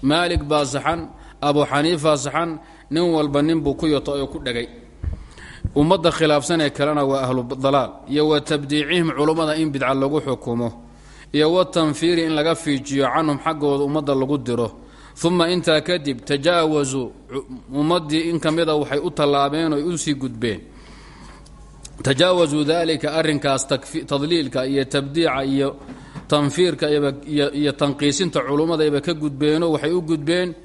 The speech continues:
ila tafsiiqi, in la isfaasiqiyo oo faasiqnimo la isku xukumo.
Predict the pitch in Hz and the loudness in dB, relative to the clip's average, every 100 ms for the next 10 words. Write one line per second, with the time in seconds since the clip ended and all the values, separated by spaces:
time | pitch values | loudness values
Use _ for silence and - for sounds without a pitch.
0 | - - - - 160 175 - 160 151 - | -20 -20 -10 0 2 2 2 0 0 -2
1 | 170 156 165 160 143 - 135 131 - 131 | -2 -2 0 0 0 0 2 2 0 -2
2 | 131 131 123 - - - - - 165 156 | 0 0 0 -6 -20 -20 -10 2 4 4
3 | 143 147 131 143 165 151 127 - 113 104 | 2 0 0 0 0 0 0 -4 -6 -8
4 | 113 110 | -6 -6